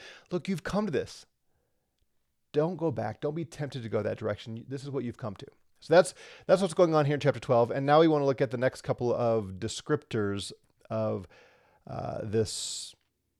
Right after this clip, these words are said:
place that we've come to, this, this setting we've come to in the new covenant. It says here at the end of verse twenty-two, "You've come to myriads of angels."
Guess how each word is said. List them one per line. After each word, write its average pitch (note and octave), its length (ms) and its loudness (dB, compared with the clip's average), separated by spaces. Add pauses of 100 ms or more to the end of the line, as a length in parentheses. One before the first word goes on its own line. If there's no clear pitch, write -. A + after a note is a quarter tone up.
(380)
place A#2+ 520 -4
that - 120 -10
we've C3 220 -8
come D3+ 220 -8
to, F#2 220 -10
this, F2 260 -12
this G2+ 240 -12
setting B2 440 -4
we've F#2+ 140 -8
come G2 220 -10
to - 320 -14 (120)
in G#2+ 120 -12
the G#2+ 40 -10
new G#2 140 -8
covenant. A2 380 -6 (360)
It - 1300 -20
says F#3 160 4
here F#3 120 10
at D#3 80 6
the E3 100 6
end E3+ 100 6
of D#3 60 -2
verse E3+ 180 4
twenty-two, C#3+ 460 0
"You've C3+ 220 -2
come F3+ 240 2
to D#3+ 480 2 (280)
myriads E3 1300 4 (540)
of C#3+ 240 6
angels." B2+ 1080 -2